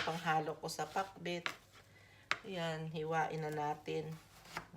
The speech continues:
Ayan po, oh. Ganyan po ako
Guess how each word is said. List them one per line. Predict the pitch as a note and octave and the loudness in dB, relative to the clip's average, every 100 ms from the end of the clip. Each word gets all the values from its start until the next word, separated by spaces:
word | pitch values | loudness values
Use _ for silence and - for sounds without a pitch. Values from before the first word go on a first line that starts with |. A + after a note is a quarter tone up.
| B2+ B2 B2 - - - - - - - - - - - - - - - - - - - - - - - - - - - - - - - - - - - - | -12 -12 -14 -18 -20 -20 -20 -20 -20 -20 -20 -18 -2 0 0 -10 -18 -18 -20 -20 -20 -20 -20 -20 -20 -18 -18 -16 -20 -18 -18 -16 -2 0 0 -6 -16 -14 -10
Ayan | C#3 C3+ C#3 - | -6 -6 -8 -6
po, | D#3 | -6
oh. | C#3 C#3+ - - - - - - - - - - - - - - - - - - - - - - - - - - - - - - - - - - - - - - - C#3+ | -6 -10 -12 -18 4 4 4 -2 -18 -20 -20 -20 -20 -20 -20 -20 -18 -16 -18 -18 -20 -8 -6 -6 -12 -20 -20 -20 -20 -20 -20 -20 -18 -6 -4 -4 -8 -10 -18 -20 -16 -12
Ganyan | C3+ C#3 C3 - | -8 -6 -6 -4
po | - | -4
ako | - | -4